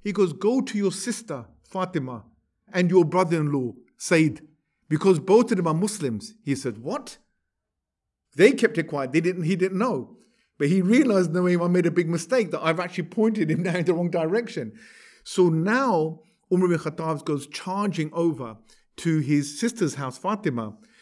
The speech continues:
Now Fatima radiallahu anha, she's in the house with her husband Saeed, and in that house is the Sahabi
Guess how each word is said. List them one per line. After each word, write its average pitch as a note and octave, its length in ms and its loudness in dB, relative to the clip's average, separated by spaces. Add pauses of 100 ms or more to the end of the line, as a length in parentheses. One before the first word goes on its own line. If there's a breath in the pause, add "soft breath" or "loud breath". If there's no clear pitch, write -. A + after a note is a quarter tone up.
(260 soft breath)
Now D#3 200 2
Fatima G3+ 540 0
radiallahu D#3 580 0
anha, C#3 460 -4 (380 soft breath)
she's A3+ 340 2
in A3 200 0
the F#3+ 100 2
house E3+ 300 -4
with F#3+ 240 4
her F3 140 0
husband C#3+ 360 -4
Saeed, C#3 440 -4 (500 soft breath)
and E3+ 440 0 (200)
in A#3 220 4
that G3+ 180 0
house D#3+ 300 -6
is D#3+ 140 -4
the D#3 100 -2
Sahabi D#3 520 -2